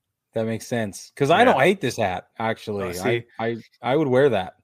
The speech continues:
Speaker 2: Yeah. Yeah, I don't, I don't like it. I don't like it one bit.
Speaker 1: Interesting.
Speaker 2: Don't love it. He tried to break my sunglasses. He pulled them off my face and tried to break 'em.
Speaker 1: What? Okay,
Speaker 2: So
Speaker 1: I hate him.
Speaker 2: Yeah.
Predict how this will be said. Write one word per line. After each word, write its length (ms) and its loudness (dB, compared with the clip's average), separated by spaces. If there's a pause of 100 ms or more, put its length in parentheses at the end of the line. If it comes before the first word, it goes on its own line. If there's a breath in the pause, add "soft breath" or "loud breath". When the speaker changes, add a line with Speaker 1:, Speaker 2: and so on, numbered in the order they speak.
(460)
Speaker 2:
Yeah. 260 0 (300)
Yeah, 220 0
I 100 -2
don't, 200 2
I 100 -4
don't 160 -4
like 220 -4
it. 160 -14 (240)
I 40 -12
don't 140 -8
like 200 -8
it 100 -8
one 100 -10
bit. 60 -12
Speaker 1:
Interesting. 520 -8 (560)
Speaker 2:
Don't 180 -12
love 160 -8
it. 80 -14 (160)
He 80 -4
tried 140 6
to 80 0
break 140 6
my 80 -4
sunglasses. 580 -8
He 100 -16
pulled 220 -4
them 80 -6
off 140 -4
my 80 -12
face 240 -8
and 80 -20
tried 120 -18
to 60 -20
break 240 -12
'em. 120 -18 (500)
Speaker 1:
What? 480 8 (160)
Okay, 280 6
Speaker 2:
So 60 8
Speaker 1:
I 80 6
hate 220 4
him. 220 0 (600)
Speaker 2:
Yeah. 200 -4